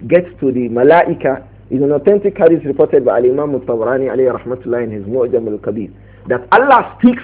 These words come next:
to the angels. And the whole of the heavens vibrate. Jibril will hear, and then he begins to convey the messages, and then on.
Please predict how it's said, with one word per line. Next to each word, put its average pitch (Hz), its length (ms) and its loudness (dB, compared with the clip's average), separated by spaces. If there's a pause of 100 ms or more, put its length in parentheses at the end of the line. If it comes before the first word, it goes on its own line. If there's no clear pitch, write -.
to 175 100 4
the 151 180 -2
angels. 147 380 2 (760)
And 165 180 0
the 160 60 4
whole 240 220 6
of 185 80 0
the - 80 4
heavens 190 400 4
vibrate. 143 540 2 (600)
Jibril 170 440 0
will 147 260 4
hear, 190 340 6
and 147 220 -2
then 190 200 4
he 151 60 -4
begins 156 380 2
to 160 80 -2
convey 139 460 0
the 139 100 0
messages, 135 540 -4 (480)
and 120 160 -4
then 131 220 2
on. 101 200 -8